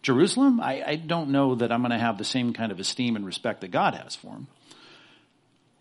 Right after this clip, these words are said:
That's one problem with saying any friend of God's a friend of mine. If he's a special person in a special group, well, he's gonna be in a special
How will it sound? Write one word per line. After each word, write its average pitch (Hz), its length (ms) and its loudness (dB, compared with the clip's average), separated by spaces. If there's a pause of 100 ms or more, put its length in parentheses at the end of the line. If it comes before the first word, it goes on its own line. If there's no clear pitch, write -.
(720)
That's 247 220 6
one 190 260 6
problem 127 380 6
with 120 100 -2
saying 131 320 2
any 165 140 6
friend 160 240 4
of 113 80 0
God's 143 300 6
a - 20 -8
friend 135 180 -2
of 113 80 -2
mine. 127 380 2
If - 60 -16
he's 131 120 -2
a 143 60 2
special 226 500 6
person 139 380 2
in 139 100 4
a 139 60 2
special 143 460 6
group, 135 160 0
well, 185 120 2
he's 185 160 2
gonna 175 160 2
be 151 80 2
in 120 60 0
a 120 40 -2
special 131 440 0